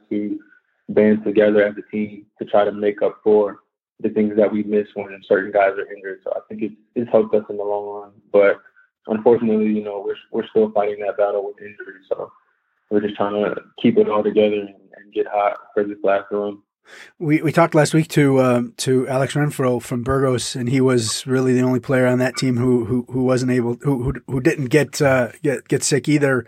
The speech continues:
Speaker 2: with covid. Um, how, how did, how were you able to main-, to, to, to stay away from it?
Speaker 1: I have no idea. <laughs> I have no idea because I'm around the guys. I was around the guys all the time. You know, I'm, I'm at practice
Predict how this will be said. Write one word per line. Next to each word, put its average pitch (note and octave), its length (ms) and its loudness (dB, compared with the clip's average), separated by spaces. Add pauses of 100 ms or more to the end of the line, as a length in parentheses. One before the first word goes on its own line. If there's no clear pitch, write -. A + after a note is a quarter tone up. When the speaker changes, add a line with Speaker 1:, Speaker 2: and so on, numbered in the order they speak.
(360)
Speaker 2:
with B2+ 180 -2
covid. C3+ 520 0
Um, B2 480 -4
how, B2 240 -2
how D#3+ 160 4
did, E3 160 4
how D#3 200 6
were E3 100 8
you E3+ 180 8
able C3+ 200 2
to B2+ 100 -2
main-, B2 300 0
to, A#2+ 280 -4
to, A#2 300 -4
to - 320 -10
stay C3+ 160 -2
away A#2 180 0
from A2+ 160 -6
it? A2+ 160 -6 (1700)
Speaker 1:
I - 80 0
have C3 160 2
no G#2+ 260 2
idea. G#2 340 0 (100)
<laughs> - 120 -20 (380)
I E3+ 60 4
have E3 260 0
no D3 260 2
idea B2 400 -6 (540)
because A2 440 -4
I'm A#2 180 -2
around A#2+ 560 -2
the A2 80 2
guys. A#2 420 2 (640)
I B2+ 40 2
was C3+ 120 2
around A#2+ 260 -6
the A#2 60 -6
guys A2 380 0 (200)
all A2 180 0
the A#2+ 100 -8
time. A2 580 -6
You G#2+ 80 -6
know, G#2 80 -6
I'm, - 200 -14
I'm A2 100 -6
at - 140 -10
practice G#2+ 300 -2